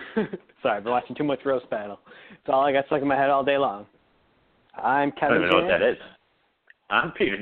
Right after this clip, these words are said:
Speaker 2: Chang.
Speaker 1: Oh, it's so good. <laughs> Roast Battle is, like, the greatest fucking show ever. <laughs> It's, uh, it's the second time they've done it on T V. They did it, like, once last year. I forget if it was this time last year or what, but,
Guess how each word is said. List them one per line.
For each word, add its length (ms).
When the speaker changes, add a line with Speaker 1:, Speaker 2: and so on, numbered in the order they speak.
Speaker 2:
Chang. 220
Speaker 1:
Oh, 160
it's 120
so 160
good. 320
<laughs> 0
Roast 320
Battle 320
is, 60
like, 160
the 60
greatest 480
fucking 320
show 180
ever. 360
<laughs> 420
It's, 320
uh, 260
it's 160
the 160
second 260
time 220
they've 140
done 160
it 60
on 260
T 120
V. 380
They 100
did 180
it, 40
like, 160
once 280
last 320
year. 320
I 160
forget 180
if 180
it 20
was 140
this 160
time 220
last 280
year 200
or 80
what, 260
but, 220